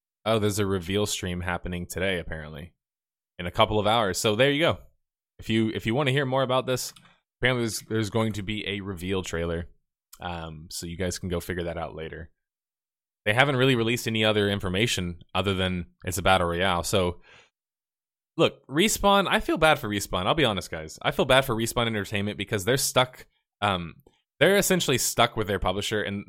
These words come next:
there's no way that they're, they're going to get out of that. Um, it, if you look at, like, the, the previous Titanfall games, it sucks because it's like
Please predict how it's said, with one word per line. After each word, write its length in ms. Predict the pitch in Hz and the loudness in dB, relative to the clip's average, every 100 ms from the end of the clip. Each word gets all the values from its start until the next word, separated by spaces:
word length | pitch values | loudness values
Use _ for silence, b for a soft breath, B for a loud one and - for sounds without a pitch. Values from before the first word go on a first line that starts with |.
| 104 | 2
there's 200 | 127 117 | 2 2
no 200 | 117 120 | 2 4
way 160 | 110 | 4
that 120 | 101 87 | 2 0
they're, 260 | 92 87 87 | -2 -4 -6
they're 120 | 90 | -8
going 260 | 90 92 87 | -6 -10 -10
to 80 | |
get 140 | 78 82 | -12 -10
out 180 | 82 80 | -12 -12
of 60 | |
that. 540 | 76 73 _ _ - 87 | -18 -20 _ _ -10 -8
Um, 260 | 80 78 - - _ _ _ _ _ _ | -8 -12 -18 -20 _ _ _ _ _ _
it, 260 | 135 - _ _ - _ 143 | -4 -4 _ _ -20 _ -2
if 120 | 156 | 2
you 80 | 196 | 2
look 160 | 226 | 2
at, 140 | 240 - | 0 0
like, 260 | 151 - - _ _ _ _ _ | -4 -6 -20 _ _ _ _ _
the, 180 | 131 123 | -6 -6
the 140 | 123 117 | -6 -8
previous 480 | - 196 208 139 - | -2 -2 2 0 2
Titanfall 480 | 139 117 - 92 | -2 -2 -4 -4
games, 420 | 87 85 82 85 - _ _ _ _ _ _ _ 131 | -4 -8 -10 -14 -20 _ _ _ _ _ _ _ -8
it 120 | 131 | -2
sucks 360 | - 160 - | 2 2 2
because 260 | 135 - 113 | -2 -2 -2
it's 180 | 107 - | -2 0
like 220 | 120 | 0